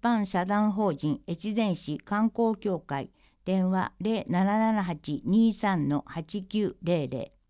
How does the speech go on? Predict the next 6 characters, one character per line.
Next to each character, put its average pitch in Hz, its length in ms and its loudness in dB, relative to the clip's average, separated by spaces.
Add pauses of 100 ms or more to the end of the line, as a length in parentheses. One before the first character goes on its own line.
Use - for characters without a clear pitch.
(1120)
越 202 280 0
前 262 160 10
市 240 180 2
広 214 300 2
報 175 200 0
に 131 260 0